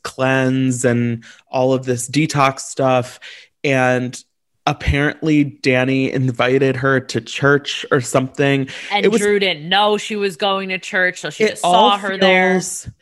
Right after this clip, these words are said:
Speaker 1: it all feels a little like there's a piece of the puzzle that we're not getting yet.
Speaker 2: Mm-hmm.
Speaker 1: And we've seen in the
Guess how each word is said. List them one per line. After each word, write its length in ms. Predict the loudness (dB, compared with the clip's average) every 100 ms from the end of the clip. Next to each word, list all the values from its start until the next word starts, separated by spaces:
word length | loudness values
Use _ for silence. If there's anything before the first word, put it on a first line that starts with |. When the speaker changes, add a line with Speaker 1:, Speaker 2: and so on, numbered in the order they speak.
| -20 _ -4
Speaker 1:
it 120 | 0
all 200 | 0 -2
feels 360 | 0 0 0 -2 0
a 80 | 0
little 720 | 2 2 2 4 4 2 -2 -18 _ _ _ _ _ 0
like 240 | 0 2
there's 220 | 0 0
a 60 | -2
piece 280 | -2 0 0
of 60 |
the 60 | 0
puzzle 340 | 2 0 2 0
that 120 | 2
we're 120 | 0
not 260 | 2 0 2
getting 300 | 2 2 0
yet. 440 | 0 2 0 -6 -20 -20
Speaker 2:
Mm-hmm. 260 | -18 -12 -2
Speaker 1:
And 380 | 0 2 0 -4 0
we've 200 | 0 0
seen 360 | -2 0 0
in 280 | 0 -2 0
the 420 | 2 2 0 -4